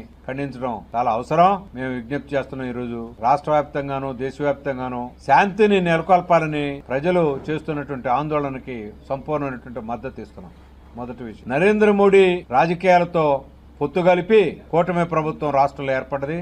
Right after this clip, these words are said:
సూపర్ సిక్స్ అనేటువంటి వాగ్దానం చేసింది. ఈ సూపర్ సిక్స్ లో ఒక గ్యాస్ తప్ప తతమయన్ని పెండింగ్ లోనే ఉన్నాయి. మహిళలకి బస్సులో ప్రయాణం అమలు కాలేదు. రైతాంగానికి ఇరవై వేల రూపాయల చొప్పున ఇస్తామని చెప్పిన వాగ్దానం అమలు కాలేదు.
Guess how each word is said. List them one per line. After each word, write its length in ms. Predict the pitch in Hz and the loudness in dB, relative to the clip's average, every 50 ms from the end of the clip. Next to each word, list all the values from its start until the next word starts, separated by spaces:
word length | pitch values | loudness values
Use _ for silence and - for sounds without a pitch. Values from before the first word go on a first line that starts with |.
| 170 - | -4 2
సూపర్ 360 | 170 190 196 170 220 208 208 208 | 2 2 4 4 2 0 2 0
సిక్స్ 180 | 196 190 202 196 185 | -2 -2 0 0 0
అనేటువంటి 440 | 185 180 175 175 175 165 143 165 156 143 | 2 0 0 0 -4 -6 -4 -2 2 4
వాగ్దానం 380 | 143 151 143 143 160 151 147 135 131 | 4 4 4 0 -2 -2 -2 -4 -6
చేసింది. 380 | 139 135 - 156 156 160 170 185 196 175 - - - - 135 | -8 -8 -6 -8 -6 -4 -2 -2 -4 -4 -8 -16 -14 -8 -4
ఈ 40 | 147 147 139 - | -4 -4 -4 0
సూపర్ 380 | - 165 185 170 180 214 196 202 | 2 2 2 4 4 0 0 0
సిక్స్ 200 | 208 190 - - 196 | -2 -4 -2 2 4
లో 60 | 196 190 180 | 4 4 4
ఒక 120 | 180 - 165 135 - 147 | 4 2 -4 -2 2 4
గ్యాస్ 220 | 151 185 185 185 - 185 | 4 4 4 2 2 2
తప్ప 220 | 180 185 - 180 170 - | 2 4 4 2 2 2
తతమయన్ని 600 | 160 147 - 156 160 156 156 156 160 170 180 165 135 113 110 - - - - - | -2 -4 -2 -4 -4 -4 -4 -2 -2 -2 -2 -2 -2 -4 -8 -14 -20 -20 -20 -14
పెండింగ్ 320 | - 127 135 139 143 143 143 | -12 -10 -8 -6 -6 -4 -4
లోనే 180 | 139 135 131 131 131 | -4 -4 -4 -6 -8
ఉన్నాయి. 200 | 131 143 156 156 139 - - - - 117 | -8 -8 -8 -10 -12 -16 -20 -20 -12 -8
మహిళలకి 460 | 120 131 147 156 156 156 151 151 160 147 131 | -4 -2 0 0 2 0 -2 -2 -4 -4 -2
బస్సులో 340 | 143 139 139 165 156 156 151 143 135 135 - - | -2 -4 -2 -2 -2 0 2 2 0 0 -4 -2
ప్రయాణం 400 | 131 139 147 151 156 156 156 156 160 151 - - - 113 | 0 2 2 2 2 0 -2 -4 -4 -6 -10 -10 -8 -6
అమలు 240 | 131 143 156 156 143 139 | -4 -4 -2 -2 0 2
కాలేదు. 360 | 151 156 160 160 151 165 175 180 165 - - - - | 2 2 2 2 -2 -2 -6 -6 -8 -14 -18 -10 -4
రైతాంగానికి 760 | 123 143 156 151 180 170 170 170 170 170 165 165 - 165 165 160 156 151 147 147 - - - - 127 147 | -2 -2 0 4 4 4 4 4 2 2 2 0 0 0 0 0 0 -2 -4 -6 -12 -18 -12 -6 -2 2
ఇరవై 280 | 165 170 175 175 175 170 165 | 4 4 6 6 6 6 6
వేల 180 | 175 196 202 196 185 | 6 4 4 4 4
రూపాయల 300 | 185 180 185 190 175 165 - 175 | 2 4 6 4 4 4 4 -2
చొప్పున 320 | 160 156 - 165 156 151 143 | -4 -2 0 -2 0 -2 -4
ఇస్తామని 400 | 143 - 170 160 156 151 151 143 143 | -4 -2 -2 0 0 0 -2 -4 -4
చెప్పిన 220 | 139 143 143 135 131 131 | -6 -4 -6 -4 0 0
వాగ్దానం 380 | 135 135 131 143 139 131 131 127 120 | 0 0 0 -2 -2 -2 -2 -4 -4
అమలు 200 | 123 143 147 143 | -2 -4 -2 0
కాలేదు. 320 | 160 160 165 160 151 165 | 0 0 0 -2 -4 -6